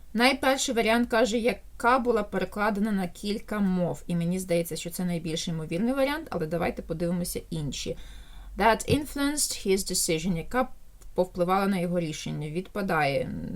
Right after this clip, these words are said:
не ліпиться. G в нас вже викреслене. Отож, нам підходить тільки A тут. His travels around the globe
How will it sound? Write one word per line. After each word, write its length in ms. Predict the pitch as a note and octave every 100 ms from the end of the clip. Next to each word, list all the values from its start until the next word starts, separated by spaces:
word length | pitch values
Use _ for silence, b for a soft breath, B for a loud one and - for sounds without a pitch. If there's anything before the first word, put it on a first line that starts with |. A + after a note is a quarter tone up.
| E3+
не 540 | E3 D#3+ D#3+ D#3+ D#3+
ліпиться. 600 | D#3+ C#3+ - C3+ - C#3 - - -
G 340 | F#3 D#3+ F#3 A#3+
в 40 |
нас 200 | A3+ G#3
вже 200 | E3+ F3
викреслене. 600 | F3+ E3 D#3+ - C3+ C3 - - -
Отож, 340 | A3+ A3+ C4+
нам 120 | C#4 B3
підходить 480 | F#3+ - G3 F3
тільки 440 | - G3+ A3 - - -
A 200 | D3+ -
тут. 160 | - - -
His 340 | E4 - - -
travels 640 | F4 G3 F3+ E3 - -
around 360 | G3 G#3 A3 G#3+
the 140 | F#3
globe 500 | E3+ G3+ C4 F3+ D#3+